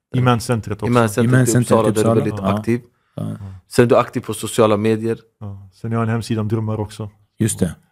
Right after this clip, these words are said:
Speaker 1: Bushra punkt se.
Speaker 3: Drömtor. Ja.
Speaker 1: Lite sidoprojekt.
Speaker 3: Ja.
Speaker 1: En sån här hobbygrej.
Speaker 3: Bushra punkt se.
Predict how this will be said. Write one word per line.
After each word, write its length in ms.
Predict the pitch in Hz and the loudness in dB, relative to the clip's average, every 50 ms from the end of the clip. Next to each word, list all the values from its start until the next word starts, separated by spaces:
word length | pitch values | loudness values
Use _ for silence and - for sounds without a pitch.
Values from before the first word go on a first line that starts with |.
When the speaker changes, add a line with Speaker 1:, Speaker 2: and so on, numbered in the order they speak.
| _ _ _ _ _ | _ _ _ _ _
Speaker 1:
Bushra 280 | - 107 117 104 104 113 | -4 -2 -2 0 0 0
punkt 220 | 110 107 110 110 | 0 -2 -2 -2
se. 60 | - | -2
Speaker 3:
Drömtor. 200 | 101 101 107 104 | 0 0 0 0
Ja. 60 | 104 107 - _ _ _ _ _ _ _ | -4 -8 -14 _ _ _ _ _ _ _
Speaker 1:
Lite 200 | - 196 - 156 | -2 0 2 2
sidoprojekt. 420 | - - 151 127 117 104 101 95 | 4 4 2 2 2 -2 -2 0
Speaker 3:
Ja. 240 | 110 104 101 101 104 101 - - - | 0 0 2 0 -4 -6 -12 -18 -20
Speaker 1:
En 60 | - | -18
sån 140 | - - 110 | -12 -12 -8
här 40 | 101 | -6
hobbygrej. 360 | 110 104 95 95 107 104 107 | -6 -8 -6 -6 -6 0 0
Speaker 3:
Bushra 260 | 117 113 - 110 104 | 0 0 2 -2 -2
punkt 300 | - - 101 98 - 101 | -2 -4 -8 -6 -6 -8
se. 200 | - - 90 78 | -6 -6 -8 -10